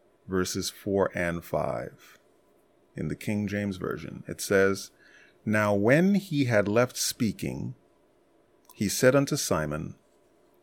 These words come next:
'Launch out into the deep, and let down your nets for a draught.'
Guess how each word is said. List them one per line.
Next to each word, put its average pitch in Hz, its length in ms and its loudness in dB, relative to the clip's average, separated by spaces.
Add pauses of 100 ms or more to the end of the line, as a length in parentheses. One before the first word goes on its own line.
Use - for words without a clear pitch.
'Launch 151 760 4
out 123 460 0
into 117 260 2
the 104 140 0
deep, 90 340 -4 (800)
and 90 260 0
let 117 280 4
down 110 260 2
your 104 160 2
nets - 720 0
for 87 260 0
a 82 60 2
draught.' 78 600 -2